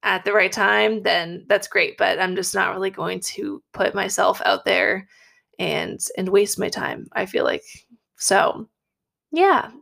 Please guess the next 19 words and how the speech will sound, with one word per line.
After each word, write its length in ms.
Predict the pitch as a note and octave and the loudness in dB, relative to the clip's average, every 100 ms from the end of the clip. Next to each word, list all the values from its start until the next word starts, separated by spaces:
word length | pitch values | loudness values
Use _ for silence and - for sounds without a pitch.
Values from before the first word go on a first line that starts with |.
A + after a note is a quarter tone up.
| _ | _
but 280 | B3 - - | 2 2 0
to 100 | - | -2
each 200 | C#4 C4 | 0 2
their 160 | C#4 - | 2 4
own, 300 | B3 B3+ C#4 | 6 6 4
and 200 | A3 A3 | 4 4
there's 200 | A3 A3 | 4 6
no 300 | G#3+ G#3+ A3 | 6 8 8
wrong 340 | G#3+ G3+ G#3+ | 6 6 4
answer. 460 | G#3 G#3 G#3+ B3+ C#4 | 2 0 2 2 4
That's 300 | A3+ A3 - | 2 0 -2
just 140 | A3 | -4
my 180 | A3+ A#3 | 0 2
answer, 460 | A#3+ B3 B3 C4 C4 | 2 0 2 2 2
and 120 | G#3+ | 0
that's 180 | A3 A3 | 0 -2
just 160 | A3 | -4
my 200 | G3+ G#3+ | 0 2
story 600 | A3 - A3+ A#3 B3+ C#4 | 0 0 2 2 2 0